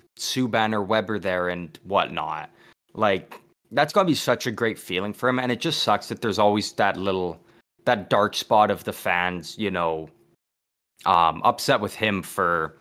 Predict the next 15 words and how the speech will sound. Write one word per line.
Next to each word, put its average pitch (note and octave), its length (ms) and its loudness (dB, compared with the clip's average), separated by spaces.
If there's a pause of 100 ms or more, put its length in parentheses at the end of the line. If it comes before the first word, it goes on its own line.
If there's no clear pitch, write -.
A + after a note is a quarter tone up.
(420)
something A2+ 240 0
that A2 80 -2
was G#2 140 -2
out G2+ 140 2
of F#2+ 80 -2
his G2+ 200 -6
control. F#2 460 -2
But G2+ 200 -2
it, G2+ 120 -6
it's A2+ 160 -8
so E3+ 180 2
great A2 320 0
to F#2+ 100 -10
see G2+ 300 -4
him F2+ 440 -2